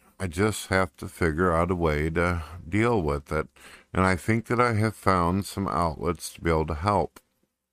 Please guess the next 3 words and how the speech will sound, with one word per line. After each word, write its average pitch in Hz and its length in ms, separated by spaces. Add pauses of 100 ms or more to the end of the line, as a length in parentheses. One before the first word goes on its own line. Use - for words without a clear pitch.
(1300)
For 123 160
now 160 300
on, 95 600